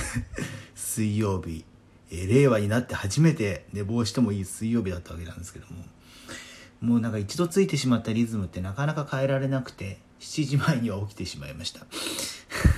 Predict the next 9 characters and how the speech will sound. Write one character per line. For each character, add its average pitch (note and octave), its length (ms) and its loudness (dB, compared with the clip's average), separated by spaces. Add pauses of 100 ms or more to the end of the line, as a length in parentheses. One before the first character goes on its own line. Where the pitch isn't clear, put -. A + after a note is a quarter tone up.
(1200)
と C3+ 120 0
い B2+ 120 4
う B2+ 60 6
わ B2 60 6
け A#2 100 0
で G2 60 0
で F#2+ 140 -4
す - 140 -12
ね、 B2+ 360 2